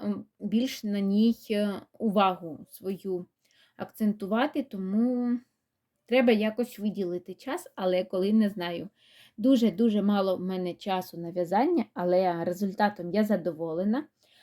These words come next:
Для ме-, для мене ці великі іграшки,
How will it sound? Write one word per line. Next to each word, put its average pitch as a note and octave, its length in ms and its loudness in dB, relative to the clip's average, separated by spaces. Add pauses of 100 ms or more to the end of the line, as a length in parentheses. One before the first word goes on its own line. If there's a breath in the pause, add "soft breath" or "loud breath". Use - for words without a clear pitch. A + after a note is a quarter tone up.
(160 soft breath)
Для A3 160 4
ме-, A#3+ 80 6 (1200)
для B3 140 2
мене C4+ 360 6
ці A#3+ 360 0
великі A3 580 4
іграшки, G#3+ 720 0